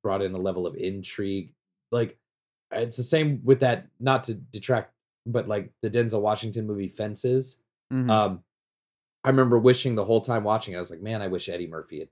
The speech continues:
Speaker 1: played this character."
Speaker 2: Right, right.
Speaker 1: Because this is what we expect from Denzel. And who Django becomes by the end of Django Unchained, that's how we expect Jamie Foxx to be.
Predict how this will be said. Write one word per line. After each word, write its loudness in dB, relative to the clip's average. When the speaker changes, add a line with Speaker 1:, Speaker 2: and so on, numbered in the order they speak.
Speaker 1:
played -10
this -20
character." -16
Speaker 2:
Right, -6
right. -10
Speaker 1:
Because -2
this 4
is -4
what 4
we 0
expect -6
from -10
Denzel. -10
And -4
who 6
Django 0
becomes -6
by -2
the -8
end -8
of -4
Django -4
Unchained, -8
that's -4
how -2
we -2
expect -10
Jamie -6
Foxx -10
to -18
be. -8